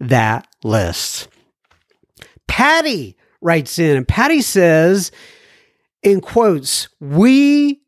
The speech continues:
did it." That was the subject line of her email. And she says, "Dear John M. and the Sober Speak community." She's talking to you guys,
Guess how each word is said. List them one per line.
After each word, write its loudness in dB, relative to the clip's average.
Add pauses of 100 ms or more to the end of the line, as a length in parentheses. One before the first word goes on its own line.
(200)
did 4
it." -8 (220)
That 2
was 0
the -4
subject -2
line -6
of -4
her -4
email. -6
And -8
she -4
says, -2
"Dear 2
John 0
M. -4 (420)
and 0 (240)
the 0
Sober 0
Speak -4
community." -2
She's 2
talking 0
to 2
you 0
guys, -2